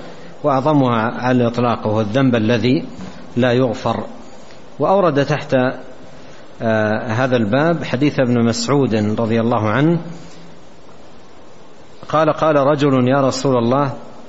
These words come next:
أنؤاخذ بما عملنا في الجاهلية؟' قال: 'من أحسن في الإسلام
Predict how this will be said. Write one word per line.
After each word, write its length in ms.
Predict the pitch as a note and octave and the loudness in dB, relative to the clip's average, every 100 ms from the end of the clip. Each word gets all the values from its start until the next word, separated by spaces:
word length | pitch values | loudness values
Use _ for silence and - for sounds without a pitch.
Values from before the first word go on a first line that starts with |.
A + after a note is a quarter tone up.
| - - - - - - - - - - | -16 -18 -18 -16 -16 -16 -16 -18 -14 -2
أنؤاخذ 640 | C3+ C#3+ E3 D3+ C#3+ C3+ | 2 4 2 2 0 2
بما 280 | B2 C3+ B2+ | 2 4 4
عملنا 500 | A2 B2+ D3 C3 A#2+ | 2 2 4 4 2
في 100 | - | 0
الجاهلية؟' 600 | B2+ A#2 A#2+ A#2 C#3+ D#3+ | 0 2 2 2 2 2
قال: 340 | C#3+ D#3+ C#3+ | 2 2 4
'من 140 | B2+ B2+ | 2 2
أحسن 440 | D3 - - A#2+ | 0 -2 0 0
في 120 | G#2+ | 2
الإسلام 560 | C3+ - - C3 D3+ F#3 | 0 -2 -2 0 2 0